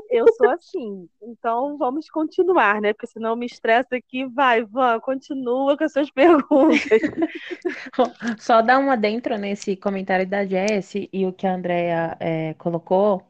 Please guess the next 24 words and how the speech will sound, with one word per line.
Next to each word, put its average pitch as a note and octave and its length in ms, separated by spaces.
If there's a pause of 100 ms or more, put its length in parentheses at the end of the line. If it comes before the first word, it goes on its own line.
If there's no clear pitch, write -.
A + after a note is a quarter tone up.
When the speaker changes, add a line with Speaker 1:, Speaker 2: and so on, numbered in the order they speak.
Speaker 2:
mas F#3 560
muitos A#3 440
dos G#3+ 240
próprios A#3 600
artistas, G3+ 760 (320)
é, E3+ 680 (420)
tanto G#3 260
da G3+ 200
O G3+ 40
M G3 200
G F#3 440
quanto, F3+ 680
quanto F#3 280
da E3 180
Higher, F#3 520 (300)
e A3+ 180
pessoas A#3+ 480
próximas G#3 560
ao F#3 140
Jay G#3 280
já G3+ 200
falaram A#3 580
sobre F#3+ 400
isso, E3 500